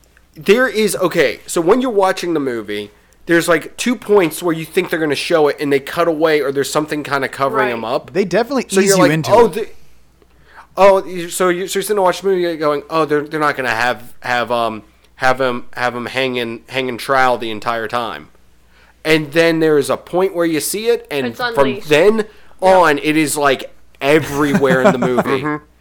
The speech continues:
Speaker 1: It
Speaker 2: It's,
Speaker 1: is
Speaker 2: it's long gone wild.
Speaker 1: Yeah, it, it is, and it's one of those things where, like, like I said, watching the movie when I originally watched it was like, "Oh wait, are they not gonna have him naked the whole time?" And I'm like, "Oh, they're probably not. They're probably gonna keep on strategically having him covered." Nope.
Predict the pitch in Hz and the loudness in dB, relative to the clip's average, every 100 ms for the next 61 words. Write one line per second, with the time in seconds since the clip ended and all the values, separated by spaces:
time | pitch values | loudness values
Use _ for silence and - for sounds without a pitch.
0 | _ _ _ 170 175 165 - 277 285 - | _ _ _ -2 0 0 -2 -2 -4 -6
1 | - 294 294 285 277 262 262 254 233 214 | -4 0 2 2 2 2 2 0 -2 0
2 | 190 180 190 - 175 208 170 185 190 208 | 0 -2 -10 -2 4 6 6 0 2 2
3 | 202 277 277 180 - 180 175 208 220 202 | 2 2 2 2 0 -4 4 4 6 4
4 | 196 220 202 190 185 175 165 160 165 170 | 4 0 0 -2 0 2 2 0 0 -2
5 | 165 170 131 139 165 185 175 170 180 180 | -2 -2 -2 -2 -2 -2 -4 0 0 0
6 | 147 123 120 127 131 131 135 143 147 139 | -2 -2 -4 -2 0 0 0 -2 -2 2
7 | 147 147 127 131 131 127 107 _ _ _ | 0 0 -6 -6 -4 -4 -6 _ _ _
8 | _ _ _ - 165 160 156 135 135 165 | _ _ _ -10 -6 -2 -2 -2 -4 -4
9 | 170 156 123 117 151 214 220 240 - 240 | -4 -6 -6 -8 -6 -6 -6 -8 -6 -6
10 | 240 233 - 151 151 170 165 - 233 185 | -6 -8 -6 -4 -2 -2 -2 2 2 2
11 | 175 208 208 214 202 113 143 151 147 170 | 0 0 2 0 -2 -2 -2 -2 -2 -6
12 | 170 160 147 - - _ - 165 - 170 | -4 -2 -2 -6 -20 _ -10 -8 -6 -6
13 | 170 170 165 165 170 160 190 165 147 131 | -4 -2 0 0 -2 -4 -4 0 -2 -4
14 | _ _ - 123 - - _ | _ _ -10 -2 -2 -2 _